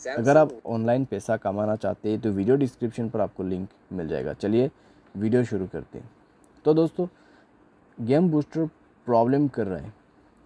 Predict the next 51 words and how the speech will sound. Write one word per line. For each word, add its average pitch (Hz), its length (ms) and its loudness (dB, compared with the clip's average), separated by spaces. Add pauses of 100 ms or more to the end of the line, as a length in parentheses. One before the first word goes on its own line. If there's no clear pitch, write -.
(220)
ठीक 131 120 0
है, 101 200 0
गेम 117 240 0
बूस्टर 117 280 -4
नहीं 107 260 0
चल 107 260 -2
रहा 104 120 0
है, 107 160 0 (540)
काम 113 200 2
नहीं 110 220 0
कर 107 120 -4
रहा 104 100 0
है, 104 60 -2
तो 143 120 -2
आपको - 320 0
सबसे 131 320 -6
पहले 123 240 -2
क्या 117 180 0
करना 120 240 -2
है, 127 80 0
गेम 110 220 0
बूस्टर 104 260 -6
को 101 120 -2
अपडेट 98 340 -2
करना 85 240 -6
है। 90 120 -6 (160)
कैसे 123 320 2
करें, - 220 -6 (800)
ठीक 135 120 -4
है, 104 140 2 (600)
तो 185 240 4
उसको 165 320 0
अपडेट 113 560 2
करने 127 260 0
के 127 120 -6
लिए 127 100 4
आपको 120 280 2
जाना 104 220 0
है 123 120 -2
गैलेक्सी 104 500 -2
स्टोर 98 260 -2
में। 123 220 0 (460)
सारे 117 300 4
Samsung 117 440 -2
डिवाइस 101 360 -2
में 127 220 -2 (640)
गैलेक्सी 117 520 2
स्टोर 113 320 -2
करके 104 300 -4
आते 98 280 0
हैं, 127 140 -4